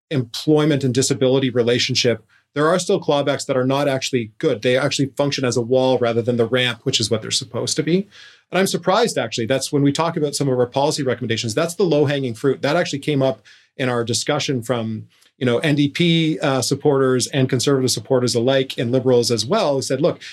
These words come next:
this is the low-hanging fruit that we should get rid of. We should be getting rid of that wall, bulldozing it and turning it into, into a ramp." So that's one. But there are other ones, Sean, that are a little bit more subtle, and that involve things like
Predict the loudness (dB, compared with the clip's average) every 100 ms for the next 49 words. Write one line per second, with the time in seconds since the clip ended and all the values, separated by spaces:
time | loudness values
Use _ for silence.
0 | -10 0 0 0 0 2 2 0 -2 0
1 | 0 -2 -8 -2 -2 0 -2 0 2 2
2 | 2 0 -2 0 4 4 2 0 0 0
3 | 2 -2 -6 _ _ -4 2 2 2 0
4 | 0 0 -2 -2 0 0 2 0 0 -2
5 | -4 -4 -4 -4 -4 -6 -4 -2 -2 -2
6 | -2 -4 -4 -10 -20 _ -10 -4 0 0
7 | 0 0 -2 -2 0 0 0 0 2 2
8 | 2 2 2 0 0 0 0 -2 0 -2
9 | 0 0 0 0 0 -2 0 2 0 0
10 | 0 0 2 0 0 -6